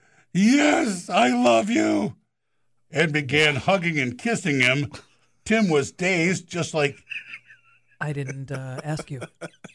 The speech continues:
Speaker 2: <laughs>
Speaker 1: just like he took a Mike Tyson fist to the face. Look on my mother's face was like she was standing in front of a speeding train.
Speaker 2: Mm-hmm,
Speaker 1: As Tom
Speaker 2: mm-hmm.
Speaker 1: came back in and found out, he looked and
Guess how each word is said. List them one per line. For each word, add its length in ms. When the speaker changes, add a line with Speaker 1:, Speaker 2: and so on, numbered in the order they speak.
Speaker 2:
<laughs> 640
Speaker 1:
just 200
like 220
he 80
took 280
a 100
Mike 340
Tyson 400
fist 400
to 80
the 120
face. 600
Look 200
on 120
my 140
mother's 420
face 380
was 220
like 160
she 120
was 160
standing 380
in 60
front 240
of 60
a 60
speeding 460
train. 640
Speaker 2:
Mm-hmm, 520
Speaker 1:
As 240
Tom 100
Speaker 2:
mm-hmm. 260
Speaker 1:
came 260
back 340
in 100
and 100
found 340
out, 180
he 120
looked 260
and 240